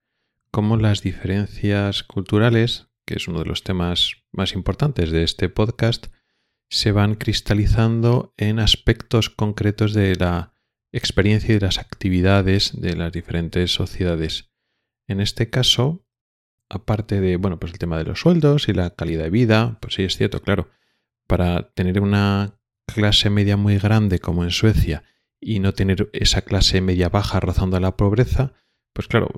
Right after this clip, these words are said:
tienes que garantizar unos sueldos, con lo cual, digamos, los puestos de muy baja, de baja o muy baja especialización van desapareciendo y entonces, pues a casi todas las personas en Suecia le intentan pagar un sueldo bastante alto.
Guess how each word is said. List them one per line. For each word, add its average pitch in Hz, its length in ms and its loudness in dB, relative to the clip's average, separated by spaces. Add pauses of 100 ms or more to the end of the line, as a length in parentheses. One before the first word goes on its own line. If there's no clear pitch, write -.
(140)
tienes 85 500 -8
que - 140 -4
garantizar 90 400 -2
unos 98 220 0
sueldos, 87 380 2
con 90 120 -2
lo 90 100 -2
cual, 110 280 2 (360)
digamos, 95 640 0
los 90 560 0
puestos - 600 2 (100)
de 95 180 -2
muy 98 160 4
baja, 95 440 0
de 92 120 -2
baja 98 240 2
o 101 40 2
muy 101 100 4
baja 98 200 2
especialización 104 800 0 (460)
van 101 140 2
desapareciendo 113 1000 2 (720)
y 95 100 -4
entonces, 92 360 0
pues 87 220 -2
a 87 100 -2
casi - 280 -6
todas 95 340 0
las 95 160 -2
personas 101 580 -4
en 101 100 -2
Suecia 117 320 -2
le 104 120 0
intentan 87 420 -2
pagar 92 360 -2 (340)
un 101 80 -2
sueldo 98 240 0
bastante 87 380 0
alto. - 360 -4